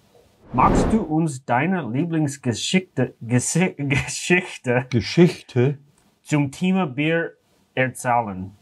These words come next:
Speaker 2: Erzählen. Eine Lieblingsgeschichte zum Bier erzählen.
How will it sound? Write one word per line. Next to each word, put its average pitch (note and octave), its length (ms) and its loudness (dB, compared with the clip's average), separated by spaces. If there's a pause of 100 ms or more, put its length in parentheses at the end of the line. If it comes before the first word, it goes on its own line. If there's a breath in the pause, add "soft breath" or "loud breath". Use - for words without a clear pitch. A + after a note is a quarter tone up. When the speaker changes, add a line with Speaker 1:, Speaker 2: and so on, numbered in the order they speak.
(180)
Speaker 2:
Erzählen. A#2+ 720 0
Eine A2+ 140 2
Lieblingsgeschichte B2 1120 -2
zum A#2 240 0
Bier G#2 280 0
erzählen. F#2 400 -2